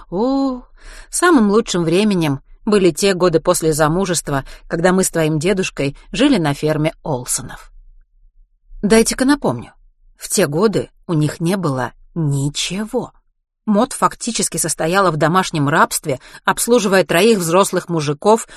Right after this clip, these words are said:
угрюмых шведских фермеров, которые вечно дулись друг на друга. Она и ее маленькие дети в мокрых тряпочных пеленках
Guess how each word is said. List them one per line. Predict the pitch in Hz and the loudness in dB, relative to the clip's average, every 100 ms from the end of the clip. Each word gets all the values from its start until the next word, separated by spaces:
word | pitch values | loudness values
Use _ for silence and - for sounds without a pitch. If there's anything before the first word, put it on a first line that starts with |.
| - | -2
угрюмых | 214 160 196 226 | 2 4 6 4
шведских | - 180 190 - 240 | 2 0 0 -2 -2
фермеров, | 320 240 139 127 - - - | 2 2 0 -4 -10 -20 -4
которые | 175 190 180 | 0 4 4
вечно | 190 220 226 | 4 2 0
дулись | 226 302 165 151 | 4 4 4 0
друг | 156 156 | 0 0
на | 196 | -2
друга. | 208 165 131 - _ _ _ _ - | 0 -2 -2 -14 _ _ _ _ -4
Она | 196 180 208 233 139 - - | 0 4 4 2 0 -6 -2
и | 202 | 0
ее | 185 208 | 4 4
маленькие | 220 214 180 185 180 | 4 4 2 0 -2
дети | 165 220 175 | 2 0 0
в | 156 | 2
мокрых | 233 247 175 - | 2 4 0 0
тряпочных | 214 175 147 165 - | 0 0 -4 -8 -4
пеленках | 180 165 220 233 131 - | 0 2 2 2 -4 -8